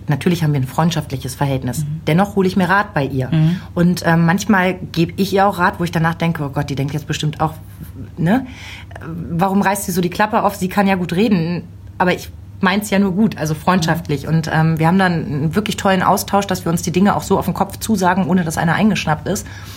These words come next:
Speaker 1: Aber es war nie die Frage, wer bei uns der Erziehende ist.
Speaker 2: <laughs>
Speaker 1: Es war nie die Frage, dass ich nicht wusste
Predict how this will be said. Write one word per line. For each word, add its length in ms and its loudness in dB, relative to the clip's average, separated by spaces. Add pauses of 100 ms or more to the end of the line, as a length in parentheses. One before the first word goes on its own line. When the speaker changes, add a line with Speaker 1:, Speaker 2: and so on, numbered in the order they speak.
(480)
Speaker 1:
Aber 140 2
es 100 -2
war 80 4
nie 220 6
die 120 0
Frage, 360 0
wer 100 0
bei 80 2
uns 180 -2
der 140 0
Erziehende 440 0
ist. 260 -6 (440)
Speaker 2:
<laughs> 520 2
Speaker 1:
Es 200 -2
war 100 4
nie 180 4
die 100 0
Frage, 340 0
dass 200 0
ich 100 -4
nicht 220 -2
wusste 520 2